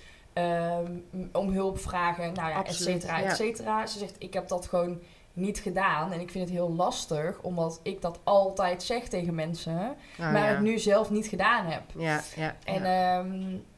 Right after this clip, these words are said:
Speaker 1: ik dacht ook van, ja, ik snap dat zo goed. Ik ben zelf ook zo, als het een dag met mij niet zo goed gaat, dan denk ik ook: Jezus, Jan. Je loopt
Speaker 2: Ja.
Speaker 1: tegen iedereen te piepen met, ja, je moet voor jezelf zorgen en lekker eten en leuke dingen doen. En jij gaat gewoon zeven dagen in de week werken. Wat ben je aan het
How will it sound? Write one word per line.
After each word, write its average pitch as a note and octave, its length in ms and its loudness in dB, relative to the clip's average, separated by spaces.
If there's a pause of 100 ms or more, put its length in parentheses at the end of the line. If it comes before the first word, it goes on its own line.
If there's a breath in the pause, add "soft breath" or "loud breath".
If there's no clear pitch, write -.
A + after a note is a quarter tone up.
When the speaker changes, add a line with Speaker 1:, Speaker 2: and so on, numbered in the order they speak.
(440)
Speaker 1:
ik G3 220 -4
dacht G3 240 2
ook G#3+ 240 6
van, F#3+ 140 -2
ja, F#3 120 2
ik F3+ 140 0
snap A3 220 -2
dat G3 180 -4
zo G#3+ 320 4
goed. G#3 520 -2
Ik F3+ 140 -2
ben F3+ 140 0
zelf F#3+ 240 2
ook A3 140 2
zo, G#3 220 0
als F3 140 -2
het - 80 -10
een F3+ 80 -6
dag F3+ 180 0
met F3 120 -4
mij F3+ 140 -2
niet F#3 140 -2
zo F3 80 -6
goed G#3+ 160 -6
gaat, E3+ 220 -2
dan E3+ 80 -8
denk F#3 180 -6
ik - 140 -12
ook: F#3+ 160 -6 (280)
Jezus, - 540 -12
Jan. G3 340 -4 (580 loud breath)
Je A3+ 140 -4
loopt F4 180 0
Speaker 2:
Ja. E3+ 160 4
Speaker 1:
tegen B3+ 160 0
iedereen F4+ 300 2
te A#3 100 -2
piepen F4 600 0
met, C4+ 160 -2
ja, D#4+ 140 0
je E4 140 -2
moet D#4+ 120 -8
voor B3+ 140 -2
jezelf E4+ 420 0
zorgen D#4+ 440 0
en C4 100 -2
lekker C4 320 -2
eten D#4 340 -2
en C#4 60 -2
leuke B3+ 260 0
dingen D#4 260 -4
doen. D4+ 140 -2
En C#4+ 80 -2
jij C#4 160 4
gaat D#4+ 160 2
gewoon D4+ 160 -2
zeven D4+ 240 0
dagen C#4+ 180 2
in D4+ 80 -2
de C#4 60 -2
week C4+ 180 2
werken. C#4 460 0
Wat C4+ 160 4
ben G4 140 -2
je F#4 80 2
aan D#4 60 0
het D#4 80 -4